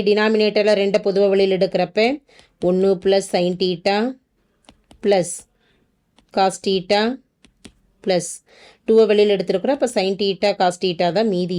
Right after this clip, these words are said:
இருக்கு. நியூமரேட்டர் மதிப்புல ரெண்டும் ரெண்டும் கேன்சல் ஆயிடும். ஒண்ணு plus sin theta என்பதை ஒரே உறுப்பா எடுத்துக்கலாம். அடுத்து இருக்கக்கூடியதுல minus cos theta பொதுவா வெளியில எடுத்துட்டோம்னா ஒண்ணு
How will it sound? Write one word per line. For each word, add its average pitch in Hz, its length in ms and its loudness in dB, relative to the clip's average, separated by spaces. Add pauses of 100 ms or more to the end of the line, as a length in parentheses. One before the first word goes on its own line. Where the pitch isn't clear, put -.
இருக்கு. 151 220 -4 (100)
நியூமரேட்டர் 233 480 0
மதிப்புல 208 360 2 (140)
ரெண்டும் 220 280 2
ரெண்டும் 214 300 0
கேன்சல் 202 380 -2
ஆயிடும். 190 320 0 (960)
ஒண்ணு 226 160 6 (120)
plus 240 220 0
sin 220 220 4
theta 226 280 2 (140)
என்பதை 214 280 0 (100)
ஒரே 214 160 4 (120)
உறுப்பா 214 240 2 (100)
எடுத்துக்கலாம். 190 520 -2 (440)
அடுத்து 220 260 0
இருக்கக்கூடியதுல 220 680 2 (120)
minus 220 340 0
cos 208 260 2
theta 214 320 0 (360)
பொதுவா 208 280 4
வெளியில 208 260 2
எடுத்துட்டோம்னா 180 520 -2 (600)
ஒண்ணு 214 240 4